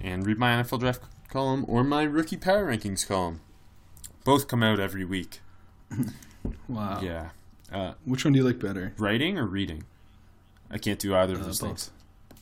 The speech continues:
Speaker 1: things. <laughs> Uh, I, I, I like, I like writing about the N F L draft more than,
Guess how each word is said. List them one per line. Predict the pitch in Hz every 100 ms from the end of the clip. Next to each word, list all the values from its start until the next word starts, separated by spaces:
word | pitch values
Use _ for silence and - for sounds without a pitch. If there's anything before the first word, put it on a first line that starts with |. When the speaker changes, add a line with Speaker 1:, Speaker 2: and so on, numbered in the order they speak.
| - - - - - - - -
Speaker 1:
things. | 143 139 -
<laughs> | - - - - - - - -
Uh, | 87 85 85 - -
I, | 107
I, | 98 104
I | 113 101 123
like, | 143 98 -
I | 120
like | 165 113
writing | 98 95
about | 90
the | 92
N | 82
F | -
L | -
draft | - - - -
more | 82 80
than, | 80 80